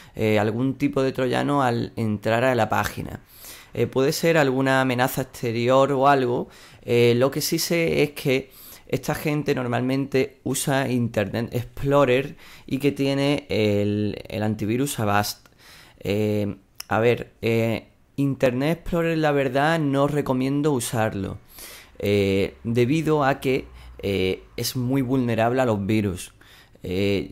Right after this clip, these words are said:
yo, bueno, no es, no es por desprestigiar a otras empresas y demás, pero la verdad que Google Chrome, eh, está mucho mejor, eh,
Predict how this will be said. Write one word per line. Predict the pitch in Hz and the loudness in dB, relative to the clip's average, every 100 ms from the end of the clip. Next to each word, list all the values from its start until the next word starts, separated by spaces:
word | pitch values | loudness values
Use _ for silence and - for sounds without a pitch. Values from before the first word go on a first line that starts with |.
| - | -10
yo, | - 113 127 143 151 | -6 2 6 6 6
bueno, | 127 107 98 | 2 0 0
no | 101 101 | 0 0
es, | 101 92 | 0 0
no | 110 | -2
es | 110 | -2
por | - 113 110 104 | 0 4 4 2
desprestigiar | 110 107 120 123 - 120 120 110 110 | -4 -4 -4 -6 -4 -2 0 2 2
a | |
otras | 110 113 110 120 | 2 0 -2 -4
empresas | 101 113 107 107 110 | -6 -2 -2 -2 -2
y | 107 | -2
demás, | 104 107 175 - | 0 0 -2 -2
pero | 151 117 110 - - - - 131 | 0 2 2 0 -10 -20 -10 0
la | 123 | 2
verdad | 113 120 151 | 2 2 2
que | - 117 | 0 -2
Google | 113 135 139 131 123 | 0 0 2 2 0
Chrome, | 131 127 139 190 - _ _ _ _ _ - - | 0 2 2 -2 -8 _ _ _ _ _ -20 -4
eh, | 113 110 107 - | 0 2 2 0
está | 113 - 123 | -4 -6 -4
mucho | 127 123 127 139 135 | -2 0 -2 -2 -4
mejor, | 113 - 123 120 160 - | -4 -4 0 2 0 -4
eh, | - 98 98 98 98 | -10 -6 -4 -2 -4